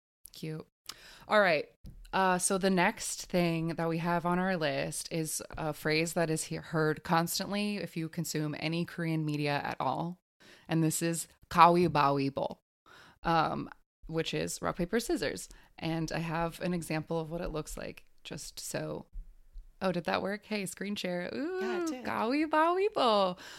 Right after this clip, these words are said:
Speaker 1: Um, so that's how it's spelled. I feel like a lot of the times because people say it so fast, people think it's just Kai Bible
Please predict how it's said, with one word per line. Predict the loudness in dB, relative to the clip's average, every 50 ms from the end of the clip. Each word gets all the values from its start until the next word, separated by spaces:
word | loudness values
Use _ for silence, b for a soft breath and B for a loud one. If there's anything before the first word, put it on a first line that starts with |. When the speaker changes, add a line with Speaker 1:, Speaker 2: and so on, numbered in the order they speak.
| B B B
Speaker 1:
Um, | 6 6 6 6
so | 6 6 8
that's | 8 8 8 8
how | 8 8
it's | 8 6 4
spelled. | 2 6 6 6 8 6 4 2 4
I | 4 4 4
feel | 6 4 6 8
like | 8 6 6
a | 6
lot | 6 8 8 8
of | 6
the | 6
times | 4 4 2 2 2 2
because | 0 0 0
people | 0 -2 -4 -2 -2
say | 0 0 0
it | 0 0 -2
so | 2 2 2 2
fast, | 2 0 -2 0 2 4 4 2 2 -2 -6 B B B B B B _
people | 0 2 4 4 2 4
think | 2 2 2 0
it's | -4 -2
just | -2 -2 -4 -4 -6 -10 _ _ _
Kai | -2 2 4 4 4 6
Bible | 8 8 8 8 8 8 8 6 6 6 6 2 -2